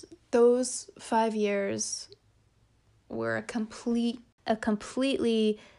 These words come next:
different chapter of my life. I mean, now I was like,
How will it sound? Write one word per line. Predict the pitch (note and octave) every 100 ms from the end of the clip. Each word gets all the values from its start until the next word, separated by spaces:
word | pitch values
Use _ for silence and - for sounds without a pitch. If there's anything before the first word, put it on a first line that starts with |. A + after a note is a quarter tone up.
| _ - G3+
different | - G3+ G3+ F#3+
chapter | - F3+ - - G2+
of | G3+
my | -
life. | - - G1+ - - - - - - - _ _ _ _ _ _
I | A#3 A3
mean, | G#3+ G#3 A3+
now | - A3 A#3+ B3 B3 A#3+ -
I | F#3+
was | F#3 F#3
like, | D3+ - -